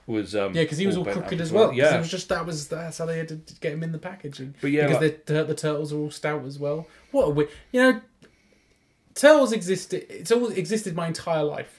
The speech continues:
Speaker 2: right? And when you actually look at the toy line and stuff, it's like, it's weird, isn't it?
Speaker 1: And it's, yeah.
Speaker 2: Like, it's like, why have they done that? <laughs> Like, they were always stout, always really weird.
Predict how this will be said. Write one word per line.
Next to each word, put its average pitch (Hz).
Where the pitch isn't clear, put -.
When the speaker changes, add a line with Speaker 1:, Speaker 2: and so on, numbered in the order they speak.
Speaker 2:
right? 135
And 156
when 214
you 226
actually 208
look 196
at -
the 160
toy 185
line 143
and 131
stuff, 131
it's 135
like, 208
it's -
weird, 143
isn't 131
it? -
Speaker 1:
And 110
it's, -
yeah. 104
Speaker 2:
Like, 139
it's 151
like, 151
why 214
have 208
they 196
done 175
that? 143
<laughs> -
Like, 180
they 196
were 196
always 226
stout, 151
always 196
really 196
weird. 151